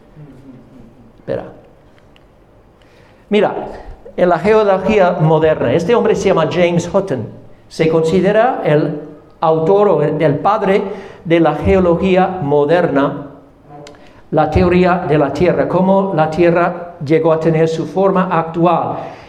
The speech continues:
Y esta es la expresión de su metodología. Dice, "La historia pasada de nuestro planeta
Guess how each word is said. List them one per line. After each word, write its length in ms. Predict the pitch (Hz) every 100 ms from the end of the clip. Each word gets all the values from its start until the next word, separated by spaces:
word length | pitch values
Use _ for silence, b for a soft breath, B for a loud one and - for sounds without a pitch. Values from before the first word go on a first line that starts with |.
| B
Y 120 | 208
esta 200 | 254 277
es 100 | 277
la 80 | 226
expresión 640 | 220 - 220 214 220 202
de 120 | 185
su 420 | 175 196 202 190 B B -
metodología. 880 | 180 196 196 175 175 160 160 135 -
Dice, 320 | 160 185 185
"La 140 | 175 165
historia 480 | - 247 294 294
pasada 460 | 294 - 190 165 160
de 120 | 160
nuestro 340 | 170 240 233 -
planeta 580 | 208 175 151 165 156